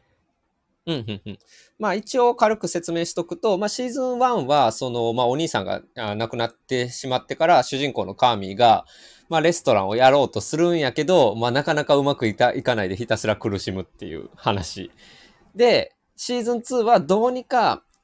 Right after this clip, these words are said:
まあ、新しいレストランが作れるってなって、まあ、そのレストランを作るために、オープンまでに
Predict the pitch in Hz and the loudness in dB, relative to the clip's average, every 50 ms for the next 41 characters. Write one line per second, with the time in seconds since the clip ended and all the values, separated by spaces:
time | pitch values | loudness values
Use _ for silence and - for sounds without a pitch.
0 | _ - 180 190 160 160 170 - 208 196 208 202 - 131 113 123 120 - - 113 | _ -2 4 6 6 6 6 6 4 2 2 2 0 -2 0 -2 -2 -2 -2 -4
1 | 95 87 - - - - - - 151 165 170 175 170 202 208 - - - 190 175 | -4 -4 -6 -10 -14 -16 -14 -10 -8 -6 -4 -2 -2 -4 -4 -6 -6 -6 -4 -4
2 | 185 185 - - - - 247 214 131 - - _ - 175 165 - 190 185 185 185 | -6 -6 -8 -8 -2 0 0 2 0 -2 -4 _ -4 -4 -2 -2 -2 -4 -2 0
3 | 175 196 190 - - 151 120 107 101 95 92 - - - - - 190 190 202 196 | 0 -2 -2 -2 -2 -2 -2 -2 -2 -4 -6 -8 -10 -12 -12 -8 -6 -6 -4 -2
4 | - 247 247 220 196 202 226 220 180 - - - 226 233 226 - - 190 180 170 | -2 -2 -2 -2 -4 -2 -2 -2 -2 0 4 4 6 4 4 2 0 -2 0 0
5 | 180 202 208 202 202 208 226 226 180 - - | -2 -2 -2 -2 -4 -4 -2 -4 -4 -4 -6